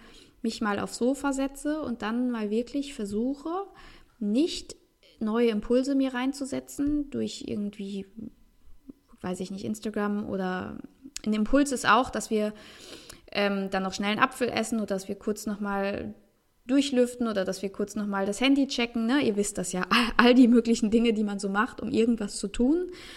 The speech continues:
Aber sich dann wirklich mal hinzusetzen und mal ein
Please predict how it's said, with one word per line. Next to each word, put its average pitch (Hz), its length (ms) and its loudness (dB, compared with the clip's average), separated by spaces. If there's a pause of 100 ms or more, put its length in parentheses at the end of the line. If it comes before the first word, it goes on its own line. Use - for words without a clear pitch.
(460)
Aber 226 200 6
sich 240 160 2
dann 233 260 2
wirklich 330 400 2
mal 277 180 4
hinzusetzen 285 1040 2 (100)
und 254 180 2
mal 247 260 0
ein 226 260 -2